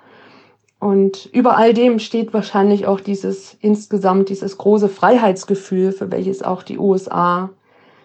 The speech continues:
stehen. Nun ja, ähm, wahrscheinlich kennt auch jeder diesen Spruch vom Tellerwäscher zum Millionär.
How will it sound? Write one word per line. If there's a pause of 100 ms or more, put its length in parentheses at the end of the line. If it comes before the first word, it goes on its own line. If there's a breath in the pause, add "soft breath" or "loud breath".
(160 soft breath)
stehen. (1200 loud breath)
Nun
ja,
ähm, (160)
wahrscheinlich (440 loud breath)
kennt
auch
jeder
diesen
Spruch
vom
Tellerwäscher
zum
Millionär.